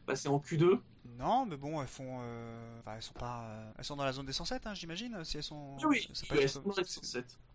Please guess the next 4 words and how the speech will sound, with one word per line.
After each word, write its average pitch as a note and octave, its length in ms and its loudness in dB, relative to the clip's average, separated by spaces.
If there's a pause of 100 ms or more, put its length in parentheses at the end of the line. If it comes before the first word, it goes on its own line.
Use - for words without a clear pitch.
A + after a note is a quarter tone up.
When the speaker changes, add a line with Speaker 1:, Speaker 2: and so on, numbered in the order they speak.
(520)
Speaker 2:
Bon, A2+ 180 -8
euh, A#2 340 -8
Stevens, C#3 460 -4 (160)
euh, A#2+ 560 -6